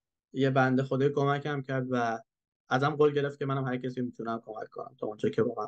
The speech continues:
وقتم بشه. اینه که کار داوطلبانه است، اه، و هم خود تو گروه فناوران احتمالاً بتونید پیدا کنید، هم توی لینکدین اگه مسیج بدید،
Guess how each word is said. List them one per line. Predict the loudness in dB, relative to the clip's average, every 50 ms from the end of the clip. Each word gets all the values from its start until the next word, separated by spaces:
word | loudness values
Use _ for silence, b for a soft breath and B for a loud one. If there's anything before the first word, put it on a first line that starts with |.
| -4
وقتم | -4 -4 -4 -4 -4 -6 -6 -8 _
بشه. | -18 -20 -20 -20 _ _ _ _ _ _ _ _ _
اینه | 2 4 4 6
که | 8 8 8 8
کار | 8 8 8 8 8
داوطلبانه | 8 8 6 6 6 6 6 6 8 6 6 6 6 6 6
است، | 6 6 4 0 -4 -8 -18 -20 _ _ _ _ _ _ _ _ _ _ _ _ _ _ _ _ -2
اه، | 0 0 2 2 2 4 6
و | 6
هم | 8 6 6 6 6 6 6 6
خود | 6 6 6 6 6
تو | 6 4 4
گروه | 6 6 8 8 8
فناوران | 6 4 2 2 2 2 2 2 2 2 2 0
احتمالاً | -2 -2 -4 -2 -2 0 0 0
بتونید | 0 -2 0 0 -2 0 2
پیدا | 2 2 2 2 0
کنید، | -2 -6 -10 -10 -10 -14 -14 -14 -14 -8
هم | -4 -4 -2 -2
توی | 0 4 6 6
لینکدین | 6 6 2 0 0 -2 0 0
اگه | 2 2 2 0 0 -2
مسیج | -4 -6 -2 -2 -2 -2 -2 0
بدید، | 0 0 2 2 2 0 0